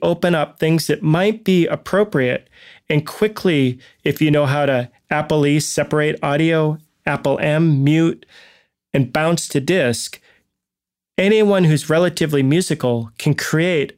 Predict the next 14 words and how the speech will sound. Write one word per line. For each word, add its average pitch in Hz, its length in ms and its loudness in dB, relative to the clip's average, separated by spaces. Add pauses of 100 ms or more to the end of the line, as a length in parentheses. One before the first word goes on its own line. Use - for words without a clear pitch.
(120)
a 143 80 2
new 147 300 2
version 139 560 0
and 135 200 -2
submit 151 440 -2
it 131 280 -4
for - 160 -4
the 127 80 0
particular 127 760 -2
opportunity 127 800 0 (800)
because 156 720 0
you'd 135 160 0
spent 156 440 -2
that 131 220 -2